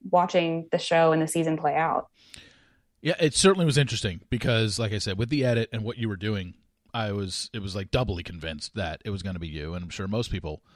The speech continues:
Speaker 2: uh, did. Now, post-show, um, you know, you were showed a lot of, uh, videos last night and pictures of you and Carolyn and,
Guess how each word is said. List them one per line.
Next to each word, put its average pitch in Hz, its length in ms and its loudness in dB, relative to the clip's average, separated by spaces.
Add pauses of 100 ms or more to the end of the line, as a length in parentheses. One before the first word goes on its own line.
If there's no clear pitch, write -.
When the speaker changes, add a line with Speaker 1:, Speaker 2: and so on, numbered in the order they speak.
(380)
Speaker 2:
uh, 80 180 -6 (160)
did. 92 300 -4 (600)
Now, 160 420 6 (500)
post-show, 127 880 2 (560)
um, 131 640 4
you 165 180 4
know, 143 280 6
you 156 340 4
were 156 360 6 (1300)
showed 160 300 6
a 151 40 6
lot 147 200 8
of, 127 140 6
uh, 123 220 2
videos 131 560 2
last 123 320 0
night 120 340 2
and 110 180 0
pictures 120 520 -4
of 107 120 -6
you 120 120 2
and 117 100 2
Carolyn 123 540 2
and, 107 200 -2